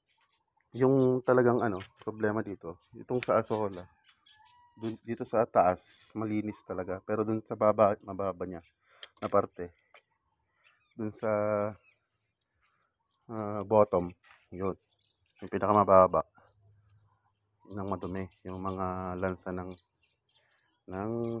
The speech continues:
hito, nandun na yun. Yun, guys. Ang may share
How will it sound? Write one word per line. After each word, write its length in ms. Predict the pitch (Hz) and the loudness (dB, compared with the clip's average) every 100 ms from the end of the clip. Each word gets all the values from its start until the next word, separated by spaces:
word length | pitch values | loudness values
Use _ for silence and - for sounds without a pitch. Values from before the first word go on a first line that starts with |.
| - 95 | -8 -10
hito, 320 | 90 85 - _ - | -6 -6 -8 _ -14
nandun 320 | 85 80 82 | -10 -8 -6
na 80 | 82 | -8
yun. 180 | 78 76 _ _ _ _ _ | -8 -12 _ _ _ _ _
Yun, 320 | 85 98 98 | -8 -6 -4
guys. 400 | 101 127 - - - _ _ _ _ _ _ _ _ _ _ _ _ 90 87 _ _ | -4 -4 -4 -12 -16 _ _ _ _ _ _ _ _ _ _ _ _ -20 -20 _ _
Ang 480 | 87 82 80 85 82 | -20 -16 -14 -14 -10
may 80 | 85 | -10
share 240 | 82 82 | -8 -10